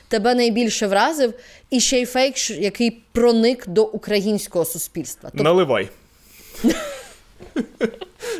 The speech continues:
Speaker 2: Це буде довга розмова.
Speaker 1: Будь ласка, чайочок з евкаліптом смачного.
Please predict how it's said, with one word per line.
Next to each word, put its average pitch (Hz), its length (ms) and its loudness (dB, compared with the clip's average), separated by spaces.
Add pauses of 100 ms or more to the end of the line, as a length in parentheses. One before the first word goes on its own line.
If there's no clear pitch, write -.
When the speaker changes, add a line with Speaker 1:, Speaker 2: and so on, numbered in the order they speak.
(120)
Speaker 2:
Це 160 180 0
буде 175 200 2
довга 185 360 2
розмова. 151 540 0 (460)
Speaker 1:
Будь 233 120 0
ласка, 247 280 0
чайочок 262 460 2
з 208 80 -2
евкаліптом 254 680 0
смачного. 208 720 0